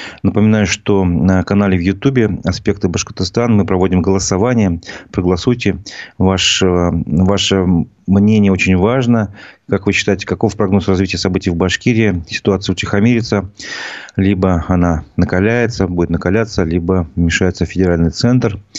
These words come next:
Вот. Э, ваше мнение важно. Итоги голосования проведем позже. Вот. И еще один, э,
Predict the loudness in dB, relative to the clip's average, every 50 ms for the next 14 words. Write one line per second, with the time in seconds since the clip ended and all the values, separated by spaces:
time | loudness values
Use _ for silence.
0 | -16 -14 -16 -16 -16 -16 -18 -20 -20 -20 -20 -20 _ _ _ -4 -2 0 2 2
1 | 0 0 0 0 0 2 2 0 0 0 2 2 2 2 2 2 2 2 2 2
2 | 0 0 0 0 0 2 2 2 2 2 2 2 0 2 2 0 0 0 0 -2
3 | 0 0 -2 0 0 0 0 2 0 0 0 0 0 0 0 0 0 0 0 -2
4 | -8 -14 -20 -20 -20 -20 _ _ -2 0 2 2 2 0 0 0 0 0 0 -2
5 | -6 -14 -20 -20 -20 -20 -20 -18 -20 -20 -20 -20 -20 -20 -20 _ _ -2 0 2
6 | 4 4 4 4 2 2 2 0 0 2 0 0 -2 -2 0 2 2 4 4 4
7 | 4 4 4 4 2 2 0 -4 -8 -16 -20 _ _ _ _ _ _ _ 0 2
8 | 2 2 2 -2 -8 -20 _ _ 0 2 2 2 2 4 4 4 4 2 2 2
9 | 2 2 2 0 -2 -2 0 0 2 4 4 4 4 4 2 2